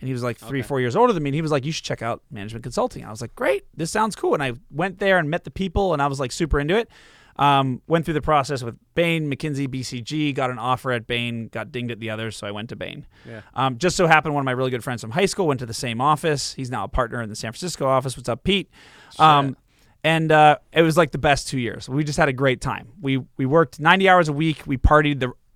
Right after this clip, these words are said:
Speaker 1: literally the entire rest of the time. And I think about it as, like, the debaucherous seventies in a way. Like, it was the things that happened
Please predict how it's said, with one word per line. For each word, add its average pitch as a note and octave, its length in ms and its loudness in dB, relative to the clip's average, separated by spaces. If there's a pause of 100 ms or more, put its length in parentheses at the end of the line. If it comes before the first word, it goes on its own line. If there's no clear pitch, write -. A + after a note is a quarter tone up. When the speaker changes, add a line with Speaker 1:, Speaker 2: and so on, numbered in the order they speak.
Speaker 1:
literally G3 520 8
the D3 180 0
entire F3 360 6
rest D#3 220 2
of C#3 80 -6
the C3 60 -2
time. A#2+ 420 0 (420)
And C#3+ 140 -2
I C#3 100 0
think F3+ 200 -2
about D#3 180 6
it C#3+ 80 6
as, C3 100 0
like, C3 140 0
the C#3+ 80 -2
debaucherous C#3 600 0
seventies B2+ 640 0
in A#2+ 100 -4
a A2+ 40 -4
way. A2+ 240 -2
Like, A#2 200 -4
it C3+ 80 -2
was C3 260 -2 (300)
the C#3 80 -2
things A3+ 320 4
that F#3 80 2
happened D3 640 2